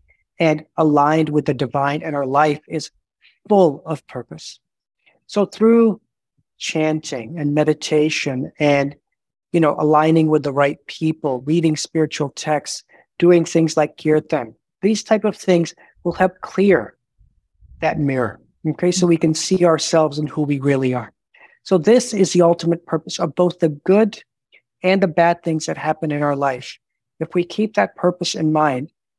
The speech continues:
and follow these type of processes, what happens is that the mirror will clear up. We'll start to see that I am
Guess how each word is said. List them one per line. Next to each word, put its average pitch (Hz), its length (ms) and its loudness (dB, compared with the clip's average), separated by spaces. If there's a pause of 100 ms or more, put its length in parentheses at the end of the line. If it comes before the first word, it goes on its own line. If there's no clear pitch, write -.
and 160 160 -2
follow 180 340 0
these 170 260 -2
type 165 260 -6
of 160 140 -10
processes, 180 800 -6
what 175 140 -10
happens 175 640 -2 (460)
is 170 160 0
that 180 120 2
the 170 80 0
mirror 170 360 4
will 160 200 2
clear 127 420 -8
up. - 100 -20 (540)
We'll 190 140 4
start 185 360 0
to 180 60 -4
see 170 260 0
that 147 200 0 (360)
I 160 220 2
am 160 560 -2